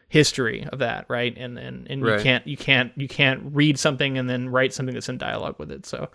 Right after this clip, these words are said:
Speaker 1: I think people would have the capability, but, like, be-, being able to create new art is probably something that isn't afforded to, uh, most of these, this, these people in, anymore in the society they're in, right? 'Cause you really can't write anything down.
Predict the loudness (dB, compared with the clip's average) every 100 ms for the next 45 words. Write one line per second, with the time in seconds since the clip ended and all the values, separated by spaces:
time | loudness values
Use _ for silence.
0 | -18 -20 -20 _ 4 4 4 4 6 6
1 | 6 8 8 8 6 6 6 6 4 4
2 | 4 6 4 4 4 4 2 -4 -6 -4
3 | -2 0 2 2 2 0 0 2 4 4
4 | 0 0 4 6 6 2 _ _ -2 -2
5 | 4 4 4 2 2 2 -2 -2 0 -2
6 | 0 -2 -2 -4 -2 -2 0 0 2 0
7 | 0 -2 -2 -6 -12 -20 _ _ _ -2
8 | -2 -2 -4 2 2 2 2 2 0 -4
9 | -6 -6 -6 -4 -2 -2 2 4 4 2
10 | -2 -2 0 2 0 -2 -6 2 2 2
11 | 0 -2 0 -4 -6 _ _ _ _ -4
12 | 0 0 0 -4 2 4 4 2 6 8
13 | 8 6 2 2 2 0 -4